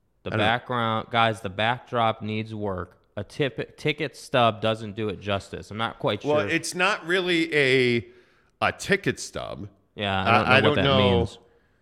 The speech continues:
Speaker 2: I, I, I don't know what that means. I mean, if you look at what, what it is, it's, it's a huge wall wrap.
Speaker 1: Yeah.
Speaker 2: Uh, that's got all these different iconic names from Utah on it.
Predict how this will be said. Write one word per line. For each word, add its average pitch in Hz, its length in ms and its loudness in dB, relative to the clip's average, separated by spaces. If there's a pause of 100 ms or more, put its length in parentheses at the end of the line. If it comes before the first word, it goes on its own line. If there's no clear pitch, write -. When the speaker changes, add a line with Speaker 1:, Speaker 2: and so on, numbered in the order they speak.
(220)
Speaker 2:
I, 127 280 6
I, 123 280 6
I 131 160 6
don't 135 340 2
know 127 140 0
what 117 220 2
that 113 240 4
means. 107 340 -4
I 127 80 2
mean, 123 220 2
if 117 180 0
you 143 160 2
look 139 280 0
at 147 140 4
what, 127 500 2 (380)
what 127 240 2
it 120 100 4
is, 135 280 4
it's, 104 300 -2
it's 120 280 0
a 120 80 0
huge 135 440 0
wall 113 320 2
wrap. 87 440 0
Speaker 1:
Yeah. 123 240 2 (380)
Speaker 2:
Uh, 110 400 8
that's 113 280 2
got 123 220 6
all 123 220 6
these 117 400 0
different 127 340 2
iconic 113 500 2
names 117 380 0
from 98 560 2 (460)
Utah 113 560 -2
on 76 120 -6
it. 104 160 -6